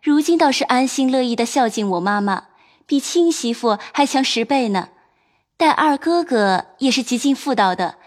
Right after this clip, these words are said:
和香菱又甚好。二哥哥不在家，他两个和和气气的过日子。虽说是穷些，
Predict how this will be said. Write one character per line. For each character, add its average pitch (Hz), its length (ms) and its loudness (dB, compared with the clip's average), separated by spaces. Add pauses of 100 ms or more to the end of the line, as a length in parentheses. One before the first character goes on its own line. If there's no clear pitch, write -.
(140)
和 - 120 -2
香 370 280 2
菱 262 120 2
又 302 140 0
甚 240 260 -2
好。 - 380 -6 (720)
二 226 220 0
哥 240 160 0
哥 226 120 -2
不 202 140 -4
在 226 180 0
家， 233 340 0 (360)
他 240 160 0
两 214 180 0
个 208 120 -4
和 247 200 -2
和 277 160 -4
气 294 200 -4
气 302 140 -4
的 214 120 -2
过 214 180 -2
日 208 200 -4
子。 185 240 -8 (760)
虽 240 320 0
说 240 160 0
是 233 120 -4
穷 202 280 -4
些， 226 340 -4